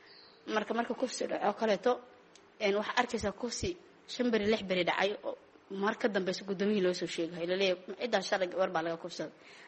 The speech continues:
Ama reer baadiyahaas shalay, reer guuragaas gabadha shalay gabar laga kufsaday. S-, marka guddoomiyaha na soo waca, markuu na soo waco, barnaamijku noo sheegaa, familkii baan wacna, way inkirayaan marka. Wax kale bataatan wax kufsiya oo gabadha iyada ku dhacay midna ma jirto.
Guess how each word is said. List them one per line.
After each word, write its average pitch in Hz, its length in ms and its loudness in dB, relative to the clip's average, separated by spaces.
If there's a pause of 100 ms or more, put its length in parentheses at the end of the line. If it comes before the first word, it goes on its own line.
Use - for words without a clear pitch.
Ama 208 180 4
reer 196 140 2
baadiyahaas 196 440 6
shalay, 170 300 2
reer 190 180 0
guuragaas 196 460 2
gabadha 175 260 0
shalay 180 380 4
gabar 175 180 2
laga 160 160 -2
kufsaday. - 400 -12 (580)
S-, - 300 -12
marka 233 260 4 (260)
guddoomiyaha 240 380 10
na 214 60 6
soo 226 200 10
waca, 202 180 8
markuu 233 180 -2
na 208 80 2
soo 220 180 10
waco, 208 160 10
barnaamijku 214 400 4
noo 202 100 4
sheegaa, 202 340 6 (400)
familkii 262 340 8
baan 175 120 8
wacna, 170 200 2
way 214 120 6
inkirayaan 190 400 0
marka. 175 160 -10 (1120)
Wax 202 120 -4
kale 214 140 2
bataatan 214 400 4
wax 202 200 -4
kufsiya 233 360 0 (300)
oo 196 60 0
gabadha 208 220 6
iyada 202 220 4
ku 214 140 -4
dhacay 190 220 4
midna 233 200 2
ma 185 80 2
jirto. 175 300 -10